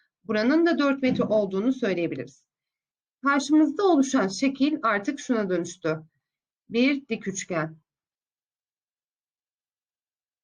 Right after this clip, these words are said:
Dik üçgende burası sekiz artı dörtten on iki, burası beş birim, burası ise A noktası,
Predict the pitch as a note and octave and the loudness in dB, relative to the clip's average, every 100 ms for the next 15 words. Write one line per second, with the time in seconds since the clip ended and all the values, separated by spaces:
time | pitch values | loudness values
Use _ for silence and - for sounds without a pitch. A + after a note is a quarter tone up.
0 | _ - - _ G3+ B3 B3 B3 G#3+ G3 | _ -20 -20 _ -6 -4 -4 -2 0 0
1 | F#3+ A3+ D4+ G4+ - _ _ _ _ _ | 0 0 0 -2 -8 _ _ _ _ _
2 | _ _ _ _ _ _ A3+ G#3+ G#3+ - | _ _ _ _ _ _ 0 0 -2 -10
3 | - - C4+ B3 A3 G3+ G3+ D#3+ F3 F3 | -4 0 0 2 0 -2 -4 -2 0 0
4 | - D#3+ C#3 - G#3+ C4+ C4+ D4 C#4+ D4 | -2 -4 -4 -2 2 2 2 0 0 -2
5 | - G#3+ F#3+ F3+ - - - A#3 C4 - | -4 0 0 0 -6 -18 -4 0 0 0
6 | D4 C#4 C#4+ C#4 - G#3+ G#3 - - - | -2 0 2 0 -2 -2 -4 -6 -14 -10
7 | - B3+ D4+ E4 - _ _ _ _ - | -4 0 0 -2 -8 _ _ _ _ -2
8 | B3+ D#4+ D4 - - F3+ - - G#3 C4 | 0 4 2 2 -2 -6 -6 -6 -2 2
9 | D#4+ D#4+ | 0 -2